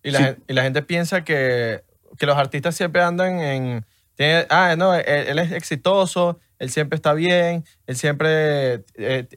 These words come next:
Speaker 1: tiene una vida increíble, ¿no? Los, los artistas andan en depresiones siempre.
Speaker 2: Sí. No, y tu
Speaker 1: Eh,
Speaker 2: vida, tu vida privada se va a la mierda.
Speaker 1: Se va a la mierda, sí.
Speaker 2: Eso de que tú puedes estar tranquilo por la calle y que, y que,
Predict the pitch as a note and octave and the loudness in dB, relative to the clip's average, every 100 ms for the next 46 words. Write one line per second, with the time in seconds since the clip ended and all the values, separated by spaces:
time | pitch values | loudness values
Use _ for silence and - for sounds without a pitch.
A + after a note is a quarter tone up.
0 | C3 D3 D#3+ D#3 D#3 D#3+ D#3 D3 A#2+ B2+ | -6 -2 0 0 2 4 6 6 4 0
1 | B2+ C3 D#3 D3+ D#3+ C#3 B2+ A#2+ A#2+ A2+ | -4 -2 -2 -2 0 0 -2 -2 -4 -6
2 | A#2 D3+ E3+ E3 - - C3 C#3 D#3+ D3+ | -6 -2 -2 -4 -8 -4 -2 0 0 0
3 | B2+ B2 B2 C3+ C#3 D3+ D#3 D3+ C3 A#2+ | -2 -4 -4 -6 -4 0 0 -2 -4 -2
4 | A#2 C3 C#3+ G2 - B2+ A3 A#3 E3 D#3+ | 0 0 0 -4 0 4 4 4 4 4
5 | F3+ D3+ E3+ E3 D#3 E3 F#3+ D#3+ C3+ C#3 | 4 2 0 4 4 4 4 4 4 4
6 | E3+ - A2+ G2 B2+ G#2 A2 D#2+ B2+ G2+ | 4 2 -4 -2 -2 -2 -4 -4 -4 -4
7 | - - - - - - A#2 G#2 C#3 D#3 | -6 -12 -14 -16 -18 -6 -4 0 0 0
8 | D3+ G#2+ G2+ A#2 C#3 A#2+ A2 C3 C3 E3+ | 0 -2 -2 -2 -2 -4 -2 0 0 -2
9 | D3 G#2+ G#2 G#2+ A2+ C3+ B2+ A2 G2 - | -4 -6 -2 0 0 0 -2 -8 -12 -14
10 | G#2 G2+ F#2 E2+ | -10 -8 -8 -10